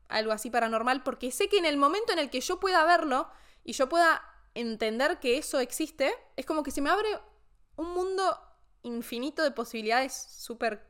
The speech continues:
por lo general, creepies o, o temerosas de la vida, ¿entendés? Como que es, es, es muy fácil ahora fingir demencia y decir,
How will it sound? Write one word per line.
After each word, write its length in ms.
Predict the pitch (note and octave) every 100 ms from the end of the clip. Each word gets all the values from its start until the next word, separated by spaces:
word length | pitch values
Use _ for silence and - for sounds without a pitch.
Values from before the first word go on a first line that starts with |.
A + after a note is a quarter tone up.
| _
por 160 | - G3
lo 80 | F#3
general, 420 | F#3+ F#3+ A3 A3 - - _ - -
creepies 440 | A#3+ A#3+ A#3+ A3+ A3
o, 260 | A3 - G#3
o 80 |
temerosas 720 | - A3 A3+ B3 B3+ C4 D#4+ - B3
de 160 | A3
la 140 | G#3+ A3
vida, 180 | D4
¿entendés? 260 | A#3+ A3 C4+
Como 180 | D4 B3+
que 80 | C4+
es, 120 | -
es, 380 | E4+ - - - -
es 100 | E4
muy 160 | E4+ D#4
fácil 240 | F#4+ C#4
ahora 200 | A#3+ A3+
fingir 320 | A3+ A3+ A#3 A#3
demencia 320 | A3+ A#3 A3+
y 20 |
decir, 240 | A3+ G#3+